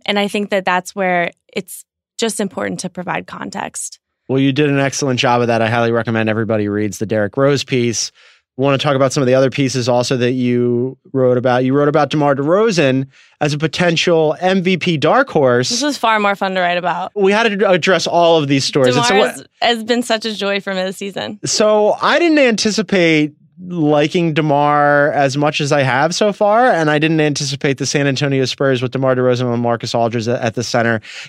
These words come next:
Speaker 2: getting off to, uh, an over five hundred start. They're six and three at the time of this recording, and DeMar's played well.
Speaker 1: He's, it's interesting because in the past, I think that maybe just because of what the Raptors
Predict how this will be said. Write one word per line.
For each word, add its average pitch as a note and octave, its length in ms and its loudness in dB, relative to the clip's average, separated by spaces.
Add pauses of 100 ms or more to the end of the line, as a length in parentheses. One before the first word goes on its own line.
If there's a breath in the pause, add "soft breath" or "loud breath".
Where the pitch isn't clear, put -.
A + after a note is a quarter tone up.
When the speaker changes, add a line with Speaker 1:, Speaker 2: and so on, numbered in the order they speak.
Speaker 2:
getting C#3+ 260 2
off B2+ 300 2
to, B2 520 2 (320 soft breath)
uh, G#2+ 420 -2
an A#2+ 160 -2
over C3 320 2
five B2 320 0
hundred B2 260 -2
start. B2 240 0
They're A#2 100 -6
six - 260 -4
and A2+ 140 -4
three A#2 180 0
at A#2 80 0
the - 60 -20
time A#2 240 -2
of A2+ 60 -2
this A#2 160 -2
recording, A#2+ 600 0 (360 loud breath)
and D3+ 260 -2
DeMar's F3 360 0
played C4+ 200 0
well. C4+ 400 0 (380 loud breath)
Speaker 1:
He's, D4 240 -2 (180)
it's D4+ 300 -2
interesting F4+ 460 0
because B3+ 440 -2
in A#3 140 -4
the A3 100 -2
past, G3+ 460 -4
I A3 80 -2
think G#3+ 240 -6
that G#3 140 -4
maybe G3 260 -2
just F#3+ 220 -8
because F#3 360 -4
of F#3 140 -4
what F#3 220 -6
the F#3 60 -6
Raptors F3+ 600 -2